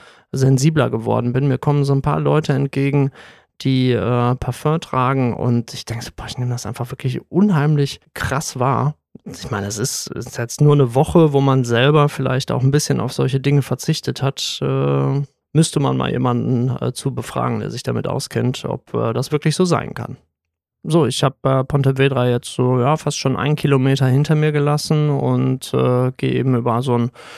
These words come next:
Schotterweg, äh, so ein bisschen einen Wald entlang. Und, äh, ja, fälle dann eigentlich so mit die beste Entscheidung, die ich auf dem Weg getroffen hab.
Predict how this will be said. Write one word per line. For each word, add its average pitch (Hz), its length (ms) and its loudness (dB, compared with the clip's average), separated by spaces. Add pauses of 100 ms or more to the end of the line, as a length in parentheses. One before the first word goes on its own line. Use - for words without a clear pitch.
(160)
Schotterweg, 135 880 0
äh, 117 380 -2
so 120 80 -6
ein 110 100 -6
bisschen 123 380 -2 (300)
einen 143 240 2
Wald 175 220 2
entlang. 156 520 0 (220)
Und, 160 360 4
äh, 143 460 4
ja, 139 320 0
fälle 151 320 2
dann 147 280 2
eigentlich 147 400 4
so 143 140 4
mit 156 540 2
die 151 160 2
beste - 560 -2
Entscheidung, 131 920 4
die 131 200 0
ich 123 160 0
auf 107 80 -4
dem 107 180 -4
Weg 98 140 -4
getroffen - 500 -6
hab. - 240 -12